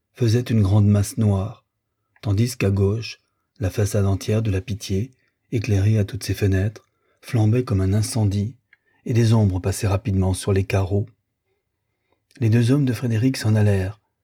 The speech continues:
Un autre l'accompagna jusqu'à l'école polytechnique. La rue Saint-Victor était toute sombre, sans un bec de gaz, ni une lumière aux maisons. De dix minutes en dix minutes, on entendait : «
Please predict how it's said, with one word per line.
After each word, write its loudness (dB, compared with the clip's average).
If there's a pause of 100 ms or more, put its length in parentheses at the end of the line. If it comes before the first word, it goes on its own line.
(320)
Un 0
autre -2
l'accompagna -2
jusqu'à -2
l'école 0
polytechnique. -2 (1000)
La 0
rue 4
Saint-Victor -2
était -4
toute -6
sombre, -2 (120)
sans 0
un 4
bec 2
de 2
gaz, 0
ni 4
une 6
lumière 4
aux 2
maisons. 0 (840)
De 0
dix 4
minutes 4
en 0
dix 2
minutes, 4
on 2
entendait : « 0